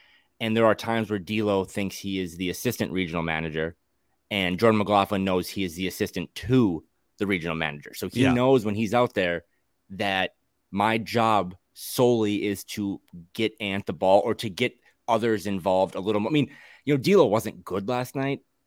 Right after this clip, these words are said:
Speaker 1: but he only took six shots. He had five assists and zero turnovers. I'm not pushing back on anything you said, but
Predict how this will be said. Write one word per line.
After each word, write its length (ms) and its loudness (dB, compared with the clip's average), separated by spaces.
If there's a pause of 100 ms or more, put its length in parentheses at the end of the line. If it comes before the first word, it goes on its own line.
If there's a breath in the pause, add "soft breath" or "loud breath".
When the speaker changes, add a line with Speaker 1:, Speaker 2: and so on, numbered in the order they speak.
Speaker 1:
but 100 0
he 60 0
only 160 0
took 360 -6
six 300 -4
shots. 380 -2
He 60 0
had 80 -4
five 240 0
assists 300 -10
and 100 -6
zero 120 -4
turnovers. 400 -2
I'm 140 0
not 160 0
pushing 240 -4
back 180 -2
on 80 -8
anything 220 -6
you 80 -8
said, 400 -4
but 220 0